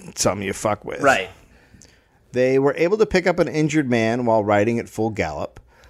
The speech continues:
Speaker 1: They were expert horse thieves and once stole twelve horses which were tied to their sleeping owners.
Speaker 2: <laughs> Oh, wow.
Speaker 1: That's
Speaker 2: That's like
Speaker 1: almost
Speaker 2: high-stakes operation.
Speaker 1: That's almost like a, like a prank.
Speaker 2: Yeah,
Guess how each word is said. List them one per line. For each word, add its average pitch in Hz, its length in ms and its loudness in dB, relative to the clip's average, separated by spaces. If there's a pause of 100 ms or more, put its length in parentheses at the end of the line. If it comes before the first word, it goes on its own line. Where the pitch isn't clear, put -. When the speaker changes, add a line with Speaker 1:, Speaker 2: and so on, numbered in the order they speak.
(360)
Speaker 1:
They 120 120 4
were 127 220 2
expert - 460 0
horse 131 300 2
thieves 110 340 0
and 101 120 0
once 135 220 2
stole 131 300 2
twelve 147 420 2
horses 131 440 0
which 117 220 -2
were 117 80 0
tied 127 680 0
to 127 360 0
their 117 180 4
sleeping 123 460 0
owners. 101 520 -4 (420)
Speaker 2:
<laughs> - 60 -8 (100)
Oh, 254 140 0 (240)
wow. - 580 -2 (120)
Speaker 1:
That's 113 160 0
Speaker 2:
That's 101 220 2
like 190 160 2
Speaker 1:
almost - 60 -10
Speaker 2:
high-stakes 175 460 0
operation. 175 600 2
Speaker 1:
That's 113 160 2
almost 98 240 0
like 78 200 -8 (240)
a, 85 60 -8
like 80 220 -8
a 76 100 -10 (880)
prank. - 580 -6
Speaker 2:
Yeah, 180 360 2